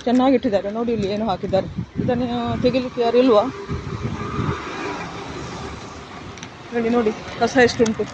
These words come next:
ನೋಡಿ ಇನ್ನೂ ಕೂಡ ಉಂಟು, ನಾನು ನಿಮಗೆ ತೋರಿಸ್ತೇನೆ. ಜನಗಳೇ, ನಾವು ಏ-, ನಾವೇ ಎಚ್ಚೆತ್ತುಕೊಳ್ಬೇಕು. ಇಂಥದ್ದು ವಿಷಯಗಳೆಲ್ಲ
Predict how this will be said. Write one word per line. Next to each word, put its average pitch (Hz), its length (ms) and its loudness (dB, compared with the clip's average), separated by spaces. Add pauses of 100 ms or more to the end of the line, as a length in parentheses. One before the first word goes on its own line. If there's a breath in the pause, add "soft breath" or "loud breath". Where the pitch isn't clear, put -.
(4000)
ನೋಡಿ 277 200 4
ಇನ್ನೂ 285 160 8
ಕೂಡ 302 140 6
ಉಂಟು, 214 280 6
ನಾನು 208 200 4
ನಿಮಗೆ 220 200 6
ತೋರಿಸ್ತೇನೆ. 226 540 4 (1080)
ಜನಗಳೇ, 233 460 8
ನಾವು 233 260 6
ಏ-, 214 140 8
ನಾವೇ 233 420 8
ಎಚ್ಚೆತ್ತುಕೊಳ್ಬೇಕು. 226 680 6
ಇಂಥದ್ದು 247 480 6 (300)
ವಿಷಯಗಳೆಲ್ಲ 226 640 4